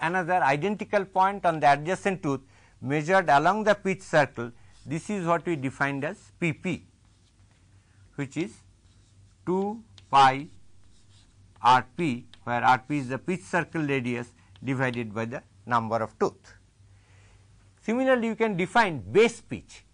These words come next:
that is this point and the identical point on the next tooth, but on the base circle.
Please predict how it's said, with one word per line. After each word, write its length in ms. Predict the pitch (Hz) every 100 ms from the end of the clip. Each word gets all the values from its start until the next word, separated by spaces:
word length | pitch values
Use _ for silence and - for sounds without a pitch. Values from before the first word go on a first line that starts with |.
| _ -
that 240 | 151 151
is 160 | 196 190 - _ -
this 280 | 180 240
point 480 | - 247 240 247 - - _ _ _ _ _ _ - -
and 260 | 156 170 165 -
the 120 | 135 147
identical 600 | 170 202 214 220 220 214
point 380 | - 196 196
on 140 | 190 180
the 80 | 160
next 320 | 226 - -
tooth, 160 | 170 165 _ -
but 180 | 160 185
on 120 | 196
the 60 | 185
base 280 | 156 151 -
circle. 340 | - - 71